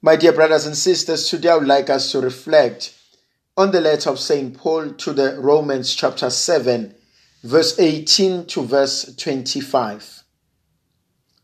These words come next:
Brethren, I know that nothing good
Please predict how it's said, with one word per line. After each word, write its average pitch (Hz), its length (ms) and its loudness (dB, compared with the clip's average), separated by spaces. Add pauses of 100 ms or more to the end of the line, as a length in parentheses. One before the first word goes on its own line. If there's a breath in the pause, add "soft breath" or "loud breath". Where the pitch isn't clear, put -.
Brethren, 143 720 2 (720)
I 147 100 -2
know 208 300 2
that 160 420 4
nothing 165 640 -4
good 143 380 -6